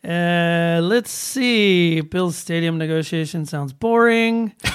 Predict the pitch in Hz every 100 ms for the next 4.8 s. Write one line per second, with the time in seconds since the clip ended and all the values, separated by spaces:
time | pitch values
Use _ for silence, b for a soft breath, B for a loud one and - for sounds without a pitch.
0 | 190 262 285 262 196 190 339 - 277 226
1 | 185 175 190 277 294 294 262 208 170 285
2 | 339 339 311 294 - 285 240 - 220 254
3 | 277 269 269 247 233 247 247 214 - 220
4 | 196 208 202 196 175 202 202 190